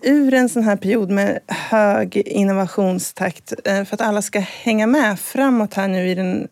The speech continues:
i den nya renoveringen och den nya, det nya normala?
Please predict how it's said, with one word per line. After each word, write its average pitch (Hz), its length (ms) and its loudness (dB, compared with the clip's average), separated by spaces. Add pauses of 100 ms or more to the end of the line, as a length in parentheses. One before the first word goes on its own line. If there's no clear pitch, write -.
(100)
i 202 300 -2
den 196 220 0
nya 202 540 -2
renoveringen 202 840 -2
och 220 120 -4
den - 140 -4
nya, 202 500 -2 (760)
det - 120 -4
nya 98 300 -2
normala? 98 600 -4